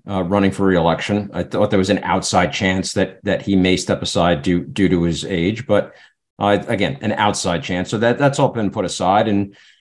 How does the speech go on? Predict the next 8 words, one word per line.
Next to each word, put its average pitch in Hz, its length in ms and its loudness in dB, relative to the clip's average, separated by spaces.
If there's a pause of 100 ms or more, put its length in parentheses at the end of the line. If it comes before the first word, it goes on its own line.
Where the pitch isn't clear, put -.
(260)
and 104 320 0
kind 117 160 0
of 101 80 0
expectations 98 760 0
have 92 320 -2
played 95 260 2
through. 123 460 2
Um, 120 400 4